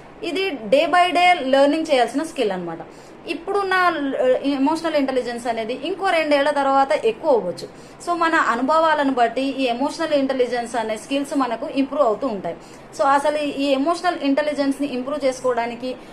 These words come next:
మనం ఎలాంటి పనులు చేయాలి, ఎలాంటి యాక్టివిటీస్ చేసేసి మనం ఇంప్రూవ్ అవ్వాలి అనేది నెక్స్ట్ వీడియోలో తెలుసుకుందాం. So, మీరు నెక్స్ట్ వీడియోలో కనుక ఇంకా కొన్ని ఇంట్రెస్టింగ్ విషయాలు తెలుసుకోవాలనుకుంటే, సెరియన్ మైండ్స్లో ఉన్న వీడియోస్ని ఫాలో చేయండి.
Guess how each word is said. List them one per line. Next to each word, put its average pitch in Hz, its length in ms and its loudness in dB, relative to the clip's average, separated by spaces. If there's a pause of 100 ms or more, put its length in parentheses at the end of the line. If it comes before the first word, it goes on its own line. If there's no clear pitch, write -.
(160)
మనం 277 400 2
ఎలాంటి 285 400 2
పనులు 277 280 0
చేయాలి, 220 600 0 (260)
ఎలాంటి 302 500 0
యాక్టివిటీస్ 285 680 -4
చేసేసి 233 460 0
మనం 254 320 -2
ఇంప్రూవ్ 254 400 0
అవ్వాలి 220 320 2
అనేది 214 240 -2
నెక్స్ట్ 262 280 -4
వీడియోలో 269 340 0
తెలుసుకుందాం. 196 520 -4 (460)
So, 247 140 -2
మీరు 247 280 0
నెక్స్ట్ 247 280 -6
వీడియోలో 285 320 2
కనుక 262 200 -2
ఇంకా 254 240 -2
కొన్ని 254 220 -4
ఇంట్రెస్టింగ్ 254 360 -4
విషయాలు 240 260 -2
తెలుసుకోవాలనుకుంటే, 214 720 -6
సెరియన్ 269 520 0
మైండ్స్లో 226 380 -4
ఉన్న 208 160 -4
వీడియోస్ని 226 420 -4 (400)
ఫాలో 214 180 4
చేయండి. 180 380 -4